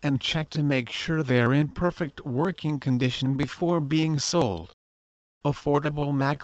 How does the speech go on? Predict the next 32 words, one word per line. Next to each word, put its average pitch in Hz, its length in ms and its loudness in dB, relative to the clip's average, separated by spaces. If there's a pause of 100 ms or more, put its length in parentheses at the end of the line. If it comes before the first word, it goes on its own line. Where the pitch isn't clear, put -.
offering 135 460 -2
elite 151 420 0
Apple 160 380 -2
Macs 147 500 0
at - 100 0
affordable 139 720 0
prices. 156 680 0 (720)
With 131 200 -2
over 147 280 0
twenty 180 380 -2
years 160 400 0
combined 139 680 0
experience 139 840 0
in 151 200 0
the 147 180 0
I 123 240 0
T 170 240 -2
refurbishing 139 920 0
market, 139 420 2
we 135 220 -2
at 120 160 -4
Affordable 147 680 -2
Mac 139 380 -2 (100)
are 127 160 0
dedicated 160 760 0
to 127 160 -2
providing 139 580 0
a 123 60 0
quality 175 560 0
service 147 520 2
at 139 100 4
affordable 135 600 -2